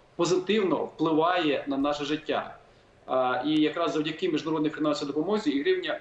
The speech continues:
е, дуже гарно себе почуває. Тому, коли, е, було заявлено про те, що ми переходимо до другого етапу, е, ну, другий етап, якщо такими загальними словами, то це лібералізація торгового фінансування,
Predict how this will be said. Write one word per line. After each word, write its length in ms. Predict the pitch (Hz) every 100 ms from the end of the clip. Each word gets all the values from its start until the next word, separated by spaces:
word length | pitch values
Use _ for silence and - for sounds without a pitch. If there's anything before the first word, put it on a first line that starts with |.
| -
е, 140 | 135 135
дуже 160 | 165 156
гарно 280 | 147 151 151
себе 460 | 147 139 147 147 - -
почуває. 640 | - 165 185 165 127 - - - - - _ _ _ _ - - -
Тому, 220 | 170 196
коли, 220 | 190 202 190
е, 280 | - 143 147 147 143
було 180 | 175
заявлено 440 | 170 175 180 170 156
про 140 | 156
те, 160 | 156 160
що 580 | - - 156 147 139 - - -
ми 140 | 165
переходимо 680 | 165 180 180 175 147 139 135
до 220 | 147 139
другого 280 | 143 156 151
етапу, 500 | 156 247 240 185 - - - - - -
е, 240 | 135 135
ну, 120 | 208 190
другий 220 | 202 214
етап, 240 | 214 254 190
якщо 260 | - 190
такими 400 | 180 160 180 170
загальними 680 | 156 160 185 170 160 151 -
словами, 460 | - 170 220 214 -
то 60 | 151
це 520 | - 175 170 143 - - - _ -
лібералізація 840 | 143 170 180 180 180 185 156 147 151
торгового 300 | 151 156 151
фінансування, 800 | 139 135 - 160 202 208 180